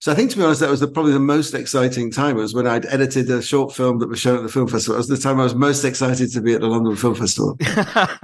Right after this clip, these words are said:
Speaker 2: You had the sense of
Speaker 1: Yeah,
Speaker 2: pride,
Speaker 1: yeah,
Speaker 2: but
Speaker 1: s-, since then, yeah, I've had the pleasure of sharing stage with Boris Johnson when he was mayor of London, introducing our film as, as his pick of London films. So,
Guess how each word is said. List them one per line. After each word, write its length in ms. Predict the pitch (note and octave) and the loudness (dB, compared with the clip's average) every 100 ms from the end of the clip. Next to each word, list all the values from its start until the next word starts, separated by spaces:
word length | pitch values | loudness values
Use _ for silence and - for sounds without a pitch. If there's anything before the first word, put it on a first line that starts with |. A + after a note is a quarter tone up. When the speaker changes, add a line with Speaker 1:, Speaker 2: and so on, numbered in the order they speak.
| E3 - | -4 -4
Speaker 2:
You 220 | D#3 C#3+ B2+ | -4 0 0
had 80 | |
the 140 | F3+ F3 | 2 2
sense 200 | C3+ A#2+ | 0 0
of 80 | F#3+ | 0
Speaker 1:
Yeah, 160 | G3+ | 2
Speaker 2:
pride, 220 | D#3 G#2+ G2 | 2 2 2
Speaker 1:
yeah, 140 | G3 | 4
Speaker 2:
but 120 | E3 | 2
Speaker 1:
s-, 280 | - - - | -2 -6 -2
since 200 | E3 D3+ | -2 2
then, 180 | E3 D#3+ | 2 4
yeah, 100 | C#3+ | 4
I've 80 | C3+ | 2
had 160 | C#3+ | 0
the 60 | C#3 | -2
pleasure 400 | - C#3 C3 C3 | 0 0 2 0
of 80 | B2+ | -2
sharing 420 | - C3+ C3 B2+ | -4 0 2 2
stage 420 | B2+ - C3 B2+ | 0 0 0 0
with 140 | B2+ | -2
Boris 240 | B2+ C3+ C3 | 0 0 0
Johnson 480 | - C3 C3 D3 D3+ | 0 0 0 -2 0
when 140 | C#3 | 2
he 80 | C3 | 2
was 160 | B2+ | 0
mayor 240 | B2+ C3 C3 | 0 0 2
of 100 | A#2+ | 2
London, 340 | C3+ C3+ C3+ | 2 2 0
introducing 600 | B2+ B2 - B2+ B2+ C3 | 0 0 -2 -2 0 0
our 100 | B2+ | 2
film 320 | B2+ C3 C3 | 0 0 0
as, 180 | B2+ A#2 - B2+ | 0 -2 -8 -4
as 140 | A#2+ | 0
his 180 | C3+ C3+ | 2 0
pick 280 | - D3+ C#3+ | 0 -2 0
of 260 | B2+ A#2+ - - - - - | -2 -2 -10 -12 -12 -14 -4
London 200 | C3+ C3+ | 0 0
films. 280 | C3+ C#3+ D3 | 2 0 0
So, 200 | E3+ | -2